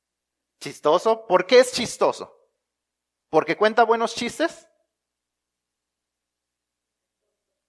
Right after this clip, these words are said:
¿Porque es tonto? ¿Porque no sabe lo que hace? ¿Porque no está enterado de la vida de sus hijos? ¿Porque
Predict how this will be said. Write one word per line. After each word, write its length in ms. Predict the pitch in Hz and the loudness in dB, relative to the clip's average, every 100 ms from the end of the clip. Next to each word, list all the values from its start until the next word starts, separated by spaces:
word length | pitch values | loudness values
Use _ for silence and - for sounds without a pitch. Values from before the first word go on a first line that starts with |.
| _ | _
¿Porque 220 | 170 139 | -6 -6
es 120 | - | -6
tonto? 560 | 127 120 127 220 302 - _ _ _ _ _ _ _ _ | -4 -4 -4 -8 -8 -14 _ _ _ _ _ _ _ _
¿Porque 220 | - 269 214 | -4 -2 -2
no 100 | 175 | 0
sabe 220 | 160 143 | 0 0
lo 160 | 123 - | -2 -4
que 120 | 110 | -2
hace? 340 | 110 - 254 - _ _ _ _ _ _ - | -2 -4 -14 -16 _ _ _ _ _ _ -4
¿Porque 220 | 254 240 | -2 0
no 80 | 214 | -2
está 200 | - 185 | 0 -2
enterado 440 | 160 151 143 139 | 2 4 4 4
de 80 | 135 | 0
la 120 | 120 | 0
vida 220 | 120 123 | -2 -4
de 60 | 113 | -4
sus 240 | - - | -8 -14
hijos? 480 | 113 - - - _ _ _ _ _ _ _ _ _ _ _ _ _ _ _ _ _ _ _ _ _ _ _ _ _ _ _ | -14 -12 -16 -18 _ _ _ _ _ _ _ _ _ _ _ _ _ _ _ _ _ _ _ _ _ _ _ _ _ _ _
¿Porque 880 | - 240 - 185 170 131 - _ _ | 2 2 2 -2 0 -2 -8 _ _